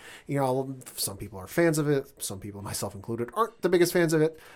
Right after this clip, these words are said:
This idea, though, uh, that is starting down in the Pioneer League, uh, which is an independent, uh, baseball league, which is an official M L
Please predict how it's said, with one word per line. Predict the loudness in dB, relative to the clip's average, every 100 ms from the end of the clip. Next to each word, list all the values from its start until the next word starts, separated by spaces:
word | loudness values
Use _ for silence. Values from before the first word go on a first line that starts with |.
| -18
This | 0 8 8 10
idea, | 10 10 10
though, | 8 8 6 4 -2 -2
uh, | 2 2
that | 2
is | -2
starting | 2 4 4 2
down | 0 0
in | -2
the | -6
Pioneer | -6 -2 4 6
League, | 6 4 0 -4 -20 -20 _
uh, | -4 -2
which | -2 -2 -4
is | -6
an |
independent, | -6 -6 -6 -4 -4 -4 -2 -4 -6 -6
uh, | -4 -2
baseball | -2 -4 -2 -2
league, | 0 -2 -4
which | -8 -8
is | -10 -10
an | -10 -10
official | -8 -8 -8 -10 -12
M | -8 -6
L | -6 -8